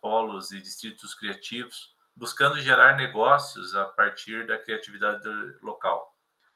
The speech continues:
A bioeconomia também é uma estratégia. Segundo a Embrapa, é fundamental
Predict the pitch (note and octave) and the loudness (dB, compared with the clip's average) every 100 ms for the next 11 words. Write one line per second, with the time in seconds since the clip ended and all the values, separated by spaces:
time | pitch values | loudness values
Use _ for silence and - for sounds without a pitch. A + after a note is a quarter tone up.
0 | _ _ C3 - F3+ G#3+ - D3+ B2+ A#2+ | _ _ -6 -2 -2 -2 -2 -4 -4 -6
1 | E3+ D#3 A#2 G#2+ A2 A#2+ A#2 G#2+ - A2 | -4 -2 -2 -4 -2 -2 -2 -2 -2 -2
2 | - G2 G2 - _ _ _ _ _ _ | 0 -2 -4 -10 _ _ _ _ _ _
3 | _ _ - A#2+ C3+ C#3 A2 A#2 - - | _ _ -10 -4 -4 -2 6 8 8 6
4 | G#2+ G2 - G#2+ G#2+ G#2 - D#3+ E3+ D3 | -2 -4 -4 -6 -4 -4 -4 -4 -2 -4
5 | - C3 C#3+ D3 A2+ - - | 0 6 6 6 2 -6 -14